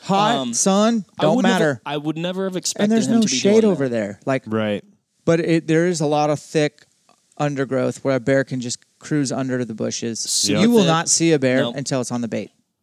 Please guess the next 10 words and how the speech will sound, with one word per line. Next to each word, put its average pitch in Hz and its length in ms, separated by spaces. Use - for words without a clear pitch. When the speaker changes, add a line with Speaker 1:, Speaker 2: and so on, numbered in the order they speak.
Speaker 2:
Nope. 101 200
Speaker 1:
Which 185 220
is 147 160
really 233 240
hard 180 300
as 147 120
a 139 80
hunter 170 440
to, 175 180
like, 135 340